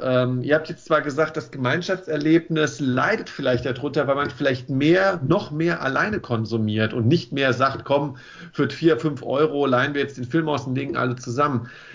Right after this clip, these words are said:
Muss ich sagen, ich merk aber in meinem Freundeskreis, in dem vielleicht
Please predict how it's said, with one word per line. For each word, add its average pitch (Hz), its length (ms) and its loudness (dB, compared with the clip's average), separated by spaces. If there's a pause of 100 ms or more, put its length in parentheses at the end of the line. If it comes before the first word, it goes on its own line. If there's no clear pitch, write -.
(160)
Muss 135 240 -2
ich 170 200 0
sagen, 175 380 2
ich 131 160 -8
merk 156 300 -2
aber 156 460 0
in 143 120 -6
meinem 123 220 0
Freundeskreis, 165 1040 0
in 135 180 -6
dem 143 180 0
vielleicht 135 460 -2